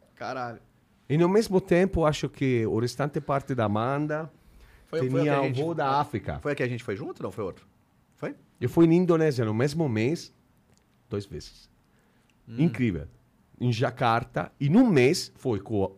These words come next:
Speaker 2: Angra e com Rhapsody no mesmo mês,
Speaker 1: Ah.
Speaker 2: duas vezes.
Speaker 3: Uau.
Speaker 1: Da hora.
Speaker 2: Muito. E depois foi estranho, por quê? Porque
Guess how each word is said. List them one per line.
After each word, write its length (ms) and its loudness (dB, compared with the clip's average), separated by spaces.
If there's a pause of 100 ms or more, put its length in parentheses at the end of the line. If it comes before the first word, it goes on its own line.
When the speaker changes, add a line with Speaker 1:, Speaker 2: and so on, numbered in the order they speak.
Speaker 2:
Angra 500 2
e 60 -2
com 160 -4
Rhapsody 500 -2
no 120 2
mesmo 360 2
mês, 220 -2
Speaker 1:
Ah. 40 -8
Speaker 2:
duas 200 -2
vezes. 480 -4 (120)
Speaker 3:
Uau. 280 -8 (140)
Speaker 1:
Da 140 -8
hora. 320 -8 (2000)
Speaker 2:
Muito. 640 -4 (360)
E 80 -2
depois 640 -4
foi 200 0
estranho, 420 -2
por 200 -4
quê? 140 -2
Porque 500 -2